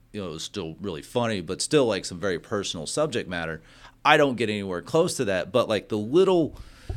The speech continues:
nuances of life where someone's just kinda like, "Man," like, it's, it's not, like, relatable, like, "Oh, hey, you know, I had something similar with my dad." Something that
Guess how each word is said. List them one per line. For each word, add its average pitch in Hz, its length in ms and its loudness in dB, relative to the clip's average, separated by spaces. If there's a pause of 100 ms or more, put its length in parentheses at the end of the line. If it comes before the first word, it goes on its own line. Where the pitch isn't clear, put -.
nuances 113 840 4
of 95 160 -6
life 127 340 2
where 110 80 -2
someone's 113 340 -2
just 101 140 -6
kinda 110 200 -4
like, 90 240 -4 (440)
"Man," 185 340 4
like, 110 300 2 (600)
it's, 117 140 -4
it's 147 180 -2
not, 175 120 4
like, 135 180 4
relatable, 113 540 2
like, 92 280 -2
"Oh, 95 160 -2
hey, 92 260 -4
you 95 120 -6
know, 90 60 -6
I 87 80 -6
had 92 140 -8
something 87 180 -10
similar 90 280 -8
with 90 160 -10
my 95 160 -6
dad." 82 340 -8
Something 120 360 -2
that 92 180 -6